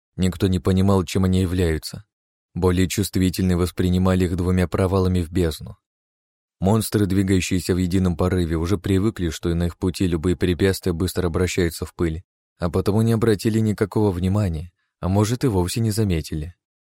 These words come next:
Все изменилось, как только первая линия добежала до странной аномалии. Нанялась светом защита, силясь оградить сородичей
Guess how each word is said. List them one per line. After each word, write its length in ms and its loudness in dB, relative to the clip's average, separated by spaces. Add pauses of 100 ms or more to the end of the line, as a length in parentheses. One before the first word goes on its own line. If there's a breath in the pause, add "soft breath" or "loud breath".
(520)
Все 260 2
изменилось, 640 2
как 240 -2
только 280 0
первая 420 2
линия 440 0 (200)
добежала 580 2
до 140 2
странной 420 0
аномалии. 640 -2 (640)
Нанялась 440 2
светом 420 0
защита, 480 0
силясь 340 -2
оградить 440 -2
сородичей 640 -2